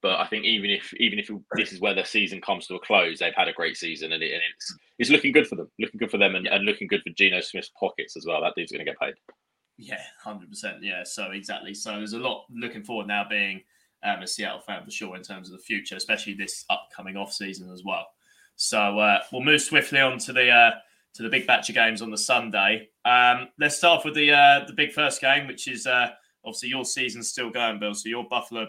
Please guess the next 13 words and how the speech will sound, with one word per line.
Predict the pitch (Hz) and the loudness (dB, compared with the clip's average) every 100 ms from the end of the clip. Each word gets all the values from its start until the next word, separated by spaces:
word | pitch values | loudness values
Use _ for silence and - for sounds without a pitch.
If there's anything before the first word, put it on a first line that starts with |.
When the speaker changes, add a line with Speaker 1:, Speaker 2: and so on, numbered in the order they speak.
| 117 | -6
Speaker 2:
Bills | 110 101 101 - | -6 -6 -10 -6
now, | 110 110 107 107 - | -2 -2 -2 -8 -20
Speaker 1:
Go | |
Bills. | - - - | -20 -20 0
Speaker 2:
uh, | 107 107 104 104 - _ _ - | 2 4 2 0 -4 _ _ -10
you | 113 | -4
know, | 107 107 107 - | -4 -4 -8 -8
against | 120 - 123 120 - - | -6 -2 -2 -2 -10 -4
the, | 127 | -2
uh, | 127 120 - - _ | 2 2 0 -8 _
against | 117 127 123 - | -4 -2 -4 -6
Miami. | 117 117 123 117 98 104 - _ | -4 0 0 0 -4 -6 -12 _
Um, | 131 143 147 147 | 2 4 2 -2